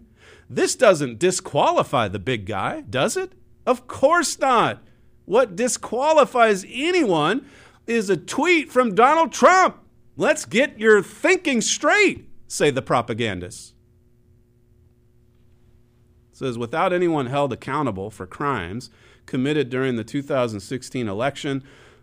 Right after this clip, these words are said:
the coast was clear for the U S spy services to again tilt the political process on behalf of their preferred candidate." This is your F B I meddling in the two thousand twenty election, and they got away with it.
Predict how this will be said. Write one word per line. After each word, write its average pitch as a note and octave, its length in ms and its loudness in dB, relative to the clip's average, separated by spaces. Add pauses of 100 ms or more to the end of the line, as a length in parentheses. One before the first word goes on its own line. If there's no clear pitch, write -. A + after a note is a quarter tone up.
the G#2+ 80 -8
coast F#3+ 440 0
was B2+ 160 -4
clear C3+ 440 -2
for A#2 200 -8
the G2+ 80 -6
U D3 240 -2
S C#3+ 160 0
spy C#3 340 -4
services C3 680 -6
to A#2 200 -6
again C3+ 440 -4
tilt F3 440 -2
the C#3 120 -6
political C#3 580 -6
process C3 640 -6
on G#2 180 -8
behalf A2 440 -6
of G2+ 120 -10
their A2 180 -4
preferred G#2 540 -10
candidate." F#2 480 -12 (580)
This F#4 160 -6
is B3+ 160 -4
your A#3 320 2
F G3+ 200 0
B E3 160 0
I D#3+ 280 0
meddling E3 680 2
in D#3+ 200 -2
the D#3 80 -4
two G#3 200 -6
thousand F3 440 0
twenty E3+ 280 -2
election, D3+ 500 -2 (440)
and D#3+ 160 -4
they F3+ 80 0
got G3+ 200 2
away A3 260 4
with D3 220 2
it. F#2+ 140 -12